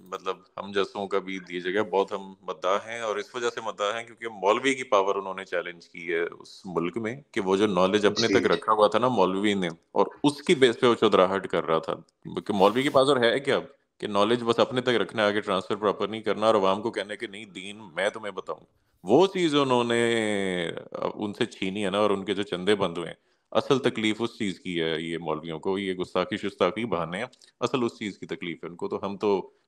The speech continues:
Speaker 1: मैं तो उनका पूरी तरह से परस्तार और सपोर्टर हूँ, और I hope वो सेफ रहें और उनके सपोर्टर्स भी सेफ रहें।
Speaker 2: बिल्कुल, और ये कि मैंने कहीं ना कहीं महसूस किया कि वो इतना नापसंद भी नहीं करते, जो ये सेक्युलर और एथियस्ट है ना।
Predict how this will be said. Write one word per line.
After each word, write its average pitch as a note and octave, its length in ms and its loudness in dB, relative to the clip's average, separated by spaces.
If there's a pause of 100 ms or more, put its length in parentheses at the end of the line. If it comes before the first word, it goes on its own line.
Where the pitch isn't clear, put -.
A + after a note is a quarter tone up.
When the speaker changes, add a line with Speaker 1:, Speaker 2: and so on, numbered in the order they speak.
Speaker 1:
मैं A2 220 4
तो A#2 100 0
उनका G#2 200 0
पूरी G#2+ 320 -4
तरह F#2 200 -2
से F#2+ 100 -6
परस्तार F2+ 380 -6
और F2+ 120 -4
सपोर्टर F2+ 400 -6
हूँ, A2+ 160 -4
और F#2 180 0
I F2 40 -2
hope F2+ 240 -4
वो F2 340 -8 (340)
सेफ - 380 -2
रहें F2 160 -2
और F2 80 -2
उनके F2 340 -4
सपोर्टर्स E2+ 440 -6
भी E2+ 120 -6
सेफ - 320 -14
रहें। - 160 -16 (960)
Speaker 2:
बिल्कुल, B2 460 2
और A#2+ 280 6
ये D3+ 200 4
कि G3+ 180 2
मैंने F3 240 2
कहीं E3 200 2
ना F3+ 80 4
कहीं F#3 120 2
महसूस D#3+ 420 4
किया F3+ 180 4
कि G#3+ 80 0
वो G#3 100 6
इतना F3 260 4
नापसंद E3 580 2
भी F3+ 80 2
नहीं E3+ 100 -2
करते, G#2+ 340 0
जो A2 140 2
ये A#2 200 4
सेक्युलर A#2 560 2
और G#2 220 4
एथियस्ट G#2+ 500 0
है G#2 80 -4
ना। A#2+ 120 -6